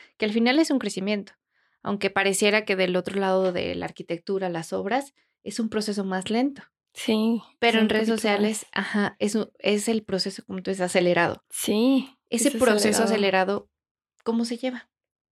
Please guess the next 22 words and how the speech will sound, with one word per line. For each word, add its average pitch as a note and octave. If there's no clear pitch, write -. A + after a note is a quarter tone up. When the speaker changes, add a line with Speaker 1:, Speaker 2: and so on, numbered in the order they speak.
Speaker 1:
¿O A3+
cómo C#4+
lo A#3
llevaste? F#3
Speaker 2:
<laughs> -
Speaker 1:
Porque F3
me F3
imagino G3
que F#3
no F3+
había F3+
una F3+
guía E3+
Speaker 2:
<laughs> -
Speaker 1:
que B3+
Speaker 2:
Sí, C4+
Speaker 1:
des- C#4
Speaker 2:
¿cómo C4
lo C4
llevo G#3+
todavía? G#3
No, G#3